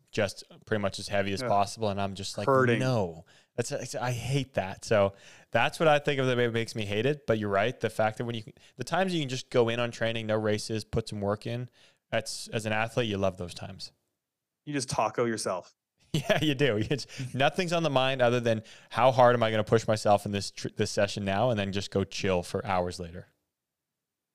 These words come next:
Speaker 2: All right, we're gonna wrap up the pro talk here. We're gonna give each rider a letter grade. It's gonna be based on their performance at the Grands.
Speaker 1: Okay.
Speaker 2: Okay?
Speaker 1: Yep, sure.
Speaker 2: So we're,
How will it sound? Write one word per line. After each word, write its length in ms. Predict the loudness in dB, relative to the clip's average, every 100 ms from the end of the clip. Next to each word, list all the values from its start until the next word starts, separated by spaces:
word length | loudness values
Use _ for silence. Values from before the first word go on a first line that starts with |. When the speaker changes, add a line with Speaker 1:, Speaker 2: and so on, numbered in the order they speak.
| _ _ 2
Speaker 2:
All 80 | 4
right, 100 | 4
we're 100 | 4
gonna 160 | 4 4
wrap 300 | 4 4 2
up 160 | 0
the 80 | -2
pro 240 | 0 0 2
talk 260 | 0 -2
here. 160 | 0 -2
We're 200 | 0 -2
gonna 160 | 0 0
give 360 | 0 0 0
each 380 | -4 -10 -8 -10 -8
rider 400 | 2 4 4 2
a 100 | -2
letter 300 | 0 2 2
grade. 320 | -4 -10 -10 _ _
It's 100 | -6
gonna 100 | -2
be 80 | -2
based 360 | 2 0 2
on 180 | -2 0
their 120 | -2
performance 720 | -2 -6 -6 0 0 0 -8
at 80 | -14
the 60 | -14
Grands. 400 | -14 -16 _ _ _ _ -8
Speaker 1:
Okay. 160 | -2 -2
Speaker 2:
Okay? 240 | -2 -6 -6 _ _
Speaker 1:
Yep, 220 | 0 0 0
sure. 240 | 0 0
Speaker 2:
So 140 | 0 4
we're, 140 | 4